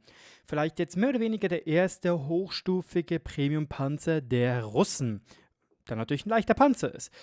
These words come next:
Wir haben theoretisch schon den T vierundvierzig Lightweight, leicht, leichter Panzer oder Leichtgewicht, wenn man es so sagen möchte. Und jetzt will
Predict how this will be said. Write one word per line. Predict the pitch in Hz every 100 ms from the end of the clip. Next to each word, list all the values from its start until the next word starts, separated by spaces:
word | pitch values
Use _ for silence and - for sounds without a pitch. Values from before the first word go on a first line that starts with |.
| - -
Wir | 143 -
haben | 160 214 233 226
theoretisch | 175 147 160 175
schon | - 156
den | 143
T | 156 151
vierundvierzig | 147 139 143 - 127 -
Lightweight, | 110 117 170 202 196 - -
leicht, | 113 - _ _ _ _ _
leichter | 113 127 170
Panzer | - 170 - 147
oder | 117 107 _
Leichtgewicht, | 117 151 - 185 185
wenn | 160
man | 156
es |
so | -
sagen | 151 160 156
möchte. | 156 147 165 143 - - - - - -
Und | 160 170 180 143
jetzt | 165 - -
will | 123 139 156